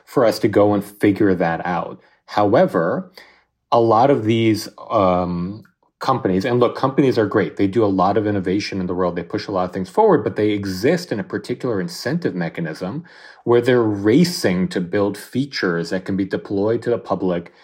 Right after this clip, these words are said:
in, especially in the form of language, where it's, like, as, as seductive as possible. Like, they're trying to make it sound so human-like, because especially humans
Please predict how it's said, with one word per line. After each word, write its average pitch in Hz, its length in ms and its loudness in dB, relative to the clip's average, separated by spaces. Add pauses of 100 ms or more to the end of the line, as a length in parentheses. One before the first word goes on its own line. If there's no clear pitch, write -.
(400)
in, 180 120 4
especially 170 460 2
in 127 80 2
the 120 60 2
form 131 260 0
of 101 80 2
language, 143 460 0
where 123 160 4
it's, 113 120 0
like, 113 120 0
as, - 340 -8
as 120 260 -2
seductive 107 760 -2
as 87 120 -6
possible. 101 560 -6
Like, 110 120 -6
they're 101 160 -2
trying 117 420 -2
to 123 80 -2
make 98 260 0
it 90 80 -10
sound 123 760 -2
so 151 360 0
human-like, 117 640 2
because 104 220 -4
especially - 360 -4
humans 123 500 2